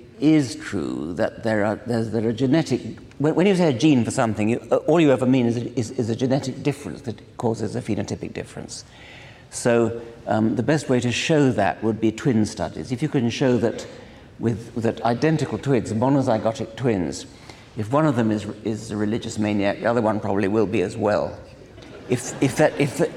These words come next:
if that's true, and if that's not so true of fraternal twins, dizygotic twins, then, then you've, you've shown that there is a genetic effect on, on religiosity, and,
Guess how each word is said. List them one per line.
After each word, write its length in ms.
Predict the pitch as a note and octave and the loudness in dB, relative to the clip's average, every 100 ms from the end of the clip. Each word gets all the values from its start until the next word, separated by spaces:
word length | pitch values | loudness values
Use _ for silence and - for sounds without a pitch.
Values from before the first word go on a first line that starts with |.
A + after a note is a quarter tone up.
| - | -2
if 100 | C3 | 2
that's 280 | G3+ - - | 2 0 -4
true, 540 | - F#3 A2+ D#2+ E2+ - - - - | 0 2 4 0 -4 -8 -14 -14 -6
and 120 | B2 | -2
if 60 | C3 | 0
that's 220 | C#3+ B2 | 0 2
not 320 | D#3 E3+ - | 4 4 0
so 320 | - D#3 D3+ D3 | -4 2 4 4
true 500 | - A#2 F#2+ F2+ - | 0 -2 0 0 0
of 160 | A#2 A#2 | -2 -2
fraternal 520 | A#2 - C#3+ A#2+ G2 | -6 -2 0 2 0
twins, 460 | - F#2 E2+ G#2 | -2 -6 -6 -8
dizygotic 800 | - A#2 A#2+ A2+ G2 G2 - A2+ - - - - | -2 -2 0 -2 -2 -4 -4 -10 -12 -20 -20 -6
twins, 500 | G#2+ G2+ F2 - - - - - - - | -4 -2 -4 -10 -16 -20 -20 -20 -16 -2
then, 360 | A#2+ B2 A#2+ | 2 2 2
then 180 | A#2+ C3 | 2 4
you've, 220 | C3+ B2+ A2+ | 4 4 0
you've 180 | A#2+ | 0
shown 260 | - D#3 C3+ | 2 2 2
that 120 | C3 | 2
there 120 | A#2 A#2 | 2 2
is 140 | A2+ | 0
a 40 | |
genetic 680 | A#2 B2 B2+ - G2 - - - - - - | -2 0 0 0 -4 -6 -16 -20 -20 -14 -6
effect 440 | A#2 B2+ - - - | -4 0 0 -2 -6
on, 320 | A#2 G2+ G#2+ - - - - - - - | -2 -2 -2 -6 -16 -20 -20 -20 -20 -6
on 260 | G#2+ G#2+ G2+ | -2 0 0
religiosity, 880 | G#2+ G#2+ F#2+ A2 A#2 A2+ - - - | 0 -2 0 0 0 -2 -8 -8 -8
and, 240 | - A2+ | -8 -8